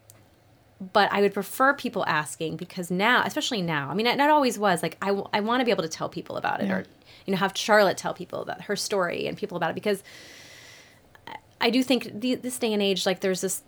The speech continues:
Speaker 1: parents, I don't know if they're teaching their kids enough about differences with children and other people, and that it's,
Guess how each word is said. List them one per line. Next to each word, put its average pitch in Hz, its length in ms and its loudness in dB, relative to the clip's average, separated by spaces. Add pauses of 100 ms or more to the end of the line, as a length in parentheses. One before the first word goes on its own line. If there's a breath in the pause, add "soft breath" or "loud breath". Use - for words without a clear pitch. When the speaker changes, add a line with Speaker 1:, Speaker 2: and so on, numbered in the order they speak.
(320)
Speaker 1:
parents, 247 480 0
I 220 80 -4
don't 240 240 0
know 233 100 2
if 233 100 -4
they're 196 220 -2
teaching - 400 -4
their 185 120 0
kids 165 560 -6 (100)
enough 180 640 0 (180)
about 165 420 0 (520)
differences 254 480 2
with - 140 -8
children 196 500 2
and 190 140 0
other 180 200 0
people, 185 640 0
and 185 120 -2
that 175 100 0
it's, - 260 -8